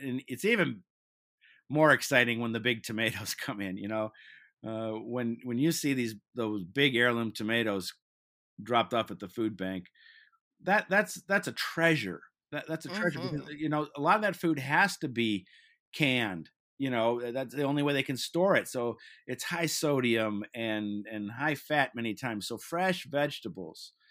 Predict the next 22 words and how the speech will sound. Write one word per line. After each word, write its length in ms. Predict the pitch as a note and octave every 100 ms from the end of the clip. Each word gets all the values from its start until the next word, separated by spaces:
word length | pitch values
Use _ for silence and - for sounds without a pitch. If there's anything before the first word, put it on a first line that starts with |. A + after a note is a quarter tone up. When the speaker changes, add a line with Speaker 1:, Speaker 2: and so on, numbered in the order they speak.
| - _ _
Speaker 1:
you 80 | G#2+
know, 380 | A2 A2+ A2 - _ _ _
uh, 240 | A#2 G#2+ G#2 - _ _ _ _ _ _
it, 160 | - B2 -
it's 280 | C3 C3 C#3+
just 200 | C#3+ -
so 140 | F#3
important. 480 | B2+ - D#3 C3 G#2
I'm 100 | G#2
always 240 | C#3+ E3
trying 220 | - D#3 B2+
to 40 |
get 180 | A#2+ A#2
people 280 | B2 G#2+ G#2
plant 420 | - F#3+ F3 -
a 40 |
little 280 | A2+ A2+ G#2
extra, 440 | G2+ - - G2
give 340 | F#2+ B2 G3 F3
a 40 |
little 300 | A#2+ G#2+ F#2+
extra. 520 | G2 F#2+ - G2 F#2